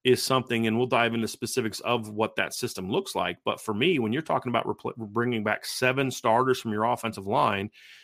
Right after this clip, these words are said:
including your fullback and both wingbacks, uh, both, you know, or excuse me, one wingback, and then you bring back a starting wide receiver that was your leading receiver last year, plus four offensive linemen, that should allow you to make a pretty smooth transition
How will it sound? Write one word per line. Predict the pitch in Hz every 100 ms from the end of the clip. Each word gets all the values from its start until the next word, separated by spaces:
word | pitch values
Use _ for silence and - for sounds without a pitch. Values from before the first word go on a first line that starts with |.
| _
including | 117 - 131 123
your | 110
fullback | - 131 123 123 -
and | 110
both | 104 120 110
wingbacks, | 120 165 104 87 98 - - - _ _ -
uh, | 113 95
both, | 104 139 131 -
you | 135
know, | 107 98
or | 117
excuse | 110 - 147
me, | 117
one | 104 135 151
wingback, | 117 110 101 107 110
and | 113
then | 117
you | 113
bring | 123 120
back | 120 123 107
a |
starting | - 123 117 110 -
wide | 110 117 123 104
receiver | - 156 165 110
that | 110
was | 104
your | 110
leading | 110 123 107
receiver | 92 165 180 117
last | 104 92 -
year, | 107 98 95 - _ _ _ _
plus | 139 135
four | - 135 131
offensive | 123 - 120 104
linemen, | 107 156 135 104 101 95 _ _ _ _
that | 127 196
should | - 233
allow | 196 143 170
you | 151
to | 131
make | 127 143
a | 135
pretty | 113 - - 151 156
smooth | 135 - - 131 139
transition | 135 127 117 117 - 151 156